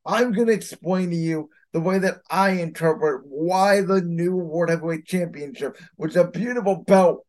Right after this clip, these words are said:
by the way, why it was created. Because Roman Reigns, in his contract as the Tribal Chief, as the head of the table, as the undisputed W W E Universal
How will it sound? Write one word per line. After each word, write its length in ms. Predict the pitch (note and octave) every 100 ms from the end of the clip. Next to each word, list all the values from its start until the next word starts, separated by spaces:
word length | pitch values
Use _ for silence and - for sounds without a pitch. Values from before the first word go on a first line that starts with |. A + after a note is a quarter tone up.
| -
by 240 | - D3
the 120 | C#3+ C#3
way, 260 | C#3 C#3 - _ _ -
why 800 | D3 E3+ G3+ A3 F#3+ E3 D#3 D#3 _ _ F3+
it 160 | F3
was 160 | D#3 -
created. 440 | D#3 D#3+ C3+ - _ _ _ _ _
Because 240 | E3+ F3 E3+
Roman 500 | D#3+ G#3+ B3+ C4+ A#3+
Reigns, 480 | A3+ A3 G3+ F3+ -
in 100 | G3
his 160 | G3+ -
contract 460 | G3 F#3+ E3 E3
as 140 | F3 E3
the 100 | F3+
Tribal 400 | - F3 D#3+ E3
Chief, 240 | F3 E3
as 140 | D#3+ D#3
the 100 | E3
head 100 | E3+
of 80 |
the 100 | D#3+
table, 380 | D#3+ F3 E3 D#3
as 200 | E3 D#3
the 180 | F3+ F3
undisputed 1300 | G3+ G3 E3 E3 - - _ _ _ G3+ G3+ F3 - _ _ _ _ _ _ -
W 380 | A3+ G#3 G#3 F3
W 540 | G#3 F#3+ F#3+ F3+ F3
E 220 | D#3+ - _ _ -
Universal 920 | D#3+ G#3 A#3 A3 F3 F3+ - C3+ -